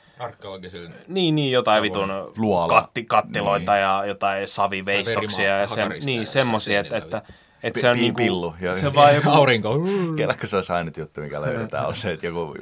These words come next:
Speaker 3: Jonne on piirtänyt joku tussilan
Speaker 1: Onkohan niillä
Speaker 3: pillu.
Speaker 1: ollut Neandertalia aikaa meemejä?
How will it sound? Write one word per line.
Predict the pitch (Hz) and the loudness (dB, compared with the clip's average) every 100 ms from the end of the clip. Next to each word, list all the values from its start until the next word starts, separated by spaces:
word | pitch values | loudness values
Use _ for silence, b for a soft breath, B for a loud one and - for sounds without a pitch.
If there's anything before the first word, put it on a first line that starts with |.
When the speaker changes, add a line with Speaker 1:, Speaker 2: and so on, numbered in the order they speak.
| - | -10
Speaker 3:
Jonne | 98 85 76 71 | -6 -4 -6 -10
on | 69 | -10
piirtänyt | 71 - 73 - | -12 -10 -12 -12
joku | - - - | -18 -20 -14
tussilan | 85 - 67 82 | -10 -8 -8 -8
Speaker 1:
Onkohan | 110 139 | -4 -2
niillä | 127 | 0
Speaker 3:
pillu. | 107 | 0
Speaker 1:
ollut | 107 | 0
Neandertalia | 110 98 85 85 80 78 78 73 | -2 -4 -6 -10 -10 -10 -10 -10
aikaa | 80 80 | -12 -10
meemejä? | 80 80 - - - | -10 -10 -14 -16 -18